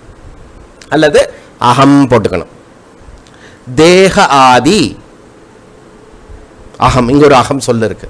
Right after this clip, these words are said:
Confuse ஆகக்கூடாது. தேக ஆதி அகம் அப்படின்னா அன்னமய கோஷ, பிராணமய கோஷ,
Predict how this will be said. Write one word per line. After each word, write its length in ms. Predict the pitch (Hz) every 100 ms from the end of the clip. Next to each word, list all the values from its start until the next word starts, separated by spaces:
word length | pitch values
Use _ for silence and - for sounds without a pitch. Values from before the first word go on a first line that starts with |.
| -
Confuse 360 | 147 156 156 127
ஆகக்கூடாது. 380 | 110 95 87 - - - - - - - - - - 131
தேக 360 | 156 156 131 190 - 120
ஆதி 300 | 113 113 127 107 80 - - - - - - - - - - - - _ - - - - _ - - 95
அகம் 260 | 98 107 104
அப்படின்னா 440 | 104 113 110 101 101 190 214 - - - -
அன்னமய 460 | 123 135 139 139 135 120
கோஷ, 220 | 135 135 143 127
பிராணமய 540 | 127 135 135 139 135 123
கோஷ, 320 | 127 135 -